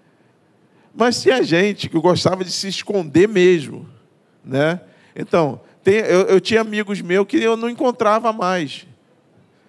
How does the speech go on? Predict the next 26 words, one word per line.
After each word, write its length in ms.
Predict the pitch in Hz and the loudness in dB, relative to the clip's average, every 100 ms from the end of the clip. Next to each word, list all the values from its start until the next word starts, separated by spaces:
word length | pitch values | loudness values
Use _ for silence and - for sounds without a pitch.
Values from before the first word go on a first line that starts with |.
| _ - | _ -8
Eu, 120 | - 190 151 - - | -2 -2 -4 -10 -6
eu 180 | 202 208 | -2 0
achava 420 | - 220 226 226 | 2 0 2 -2
que 80 | 226 | -4
o 60 | |
cidadão 500 | - - 214 175 202 | -4 -2 0 0 -2
tinha 200 | 214 220 | -2 -2
sido 720 | - - 214 233 233 208 175 151 | -2 -6 -6 -4 -2 0 0 0
arre-, 280 | 147 160 - 160 180 | 0 0 0 -2 -2
ou 160 | 160 233 | 0 0
arrebatado 760 | 247 202 196 185 175 190 208 247 | 2 2 0 0 0 0 -4 -4
ou 60 | |
abduzido, 800 | 262 311 294 262 139 165 196 147 | -2 -4 -4 -8 -8 -6 -4 -4
das 280 | 135 156 143 | -2 -2 -4
duas 400 | 165 247 339 185 | -2 2 2 0
uma. 340 | 185 190 131 - _ _ _ _ | -4 -4 -6 -10 _ _ _ _
Porque 180 | - 170 | -2 0
se 140 | 262 | 0
escondia 540 | 247 - 240 185 208 | -4 -2 -2 0 -2
tão 280 | 226 - 294 | 0 -2 -4
bem 300 | 202 196 233 | -2 0 0
escondido 720 | 220 - 165 143 127 208 208 | -2 -6 -6 -6 -6 -8 -8
que 100 | - | -12
tu 160 | - 240 | -14 -8
não 80 | 240 | -6
achava. 680 | 247 - 233 233 190 - | -6 -6 -2 -2 -4 -10